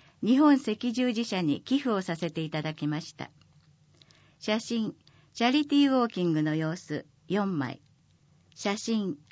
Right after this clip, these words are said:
終わり。友好都市、新潟県南魚沼市、雪かきボランティア募集。新潟県南魚沼市では、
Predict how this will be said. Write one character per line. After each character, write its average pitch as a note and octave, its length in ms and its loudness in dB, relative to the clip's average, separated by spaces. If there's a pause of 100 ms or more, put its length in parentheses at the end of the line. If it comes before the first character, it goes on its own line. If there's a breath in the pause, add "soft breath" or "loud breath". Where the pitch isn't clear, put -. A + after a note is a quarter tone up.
終 D#3 80 -2
わ D#3+ 220 -2
り。 C#3 200 -8 (1400 soft breath)
友 C#4+ 220 2
好 C#4 240 0
都 A3+ 160 -4
市、 D#3 300 -6 (100)
新 C#4 240 6
潟 C4 320 2
県 D#3+ 340 -2
南 A#3+ 480 2
魚 G#3+ 220 0
沼 G3 300 -2
市、 - 260 -8 (300 soft breath)
雪 G#3+ 280 0
か C#4+ 160 0
き C4 140 -2
ボ A#3 160 2
ラ A3+ 140 2
ン F#3 100 -2
テ D3+ 140 -4
ィ C#3+ 120 0
ア B2 60 -2
募 D#3+ 160 -4
集。 E3+ 420 -4 (1500 soft breath)
新 A3 220 6
潟 A3+ 320 2
県 F3 320 0
南 A#3+ 420 2
魚 A3 160 2
沼 G#3 240 -2
市 F3 160 -10
で D#3+ 120 -4
は、 D3 180 -4